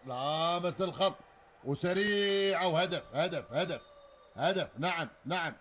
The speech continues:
ثلاثة وثلاثين. خلاص. خلاص. ثلاثة وثلاثين، ثمانية وعشرين. نقول مبروك لنادي الكويت.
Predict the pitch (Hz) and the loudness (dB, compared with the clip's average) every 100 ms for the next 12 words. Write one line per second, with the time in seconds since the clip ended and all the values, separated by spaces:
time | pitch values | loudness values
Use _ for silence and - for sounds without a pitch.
0 | - - - - - - _ _ 196 247 | -20 -20 -20 -20 -20 -20 _ _ -4 -4
1 | 240 247 233 254 247 269 - - - - | -4 -8 -12 -18 -20 -20 -20 -20 -20 -20
2 | - - - - 196 247 254 - - - | -20 -20 -12 -2 2 2 2 -4 -20 -20
3 | - - 180 269 302 277 262 277 285 214 | -20 -4 0 6 6 6 2 4 4 4
4 | 285 302 285 - - - - - _ 214 | 2 0 -4 -16 -20 -20 -20 -20 _ -2
5 | 277 302 302 285 247 262 - 302 262 156 | 4 4 6 2 2 -2 0 0 0 -2
6 | 160 285 294 294 320 294 196 208 202 190 | 0 4 6 4 4 2 2 2 4 2
7 | 196 180 208 202 - | 0 -2 -2 -4 -6